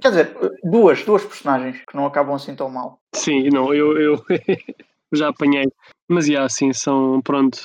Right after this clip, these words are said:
Speaker 2: Começamos aqui com o Whiplash e, e, e já temos aqui pa-, para quem quiser um ciclo de filmes de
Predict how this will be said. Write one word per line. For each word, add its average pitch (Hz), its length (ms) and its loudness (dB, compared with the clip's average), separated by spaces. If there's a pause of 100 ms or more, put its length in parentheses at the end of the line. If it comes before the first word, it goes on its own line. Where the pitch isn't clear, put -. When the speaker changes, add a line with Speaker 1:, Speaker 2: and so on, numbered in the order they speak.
(160)
Speaker 2:
Começamos 165 360 2
aqui 165 180 0
com 165 120 -2
o 160 40 0
Whiplash 151 540 -2
e, - 20 4
e, 151 440 2
e 156 40 4
já 147 120 -2
temos 143 240 2
aqui 139 160 -2
pa-, 135 280 -2
para - 120 -8
quem 143 120 -2
quiser 135 320 -2
um 139 120 0
ciclo 143 360 -6
de - 100 -18
filmes 135 360 -8
de 127 380 -10